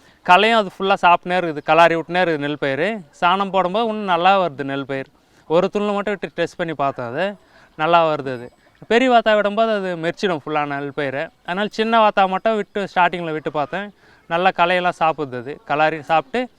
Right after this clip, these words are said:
உரமாவும் போடுது, ஃபுல்லா களையும் கலார்னே இருக்குது, நாள் ஃபுல்லாவும் கலார்னே இருக்குதுங்க அதுங்க,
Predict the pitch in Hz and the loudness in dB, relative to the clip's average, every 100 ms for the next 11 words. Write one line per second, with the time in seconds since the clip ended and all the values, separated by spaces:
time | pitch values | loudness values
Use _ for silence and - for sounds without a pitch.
0 | _ - - _ _ _ - - 165 202 | _ -20 -20 _ _ _ -18 2 6 6
1 | 220 233 220 226 220 247 294 247 - _ | 6 2 4 4 4 0 -2 -8 -20 _
2 | - _ 220 220 220 208 196 220 180 180 | -20 _ -2 2 2 4 2 2 4 6
3 | 190 208 208 180 160 180 - 190 202 175 | 6 2 -2 0 0 0 0 -2 0 2
4 | 170 170 175 175 151 135 135 127 | 2 2 0 -4 -6 -8 -10 -10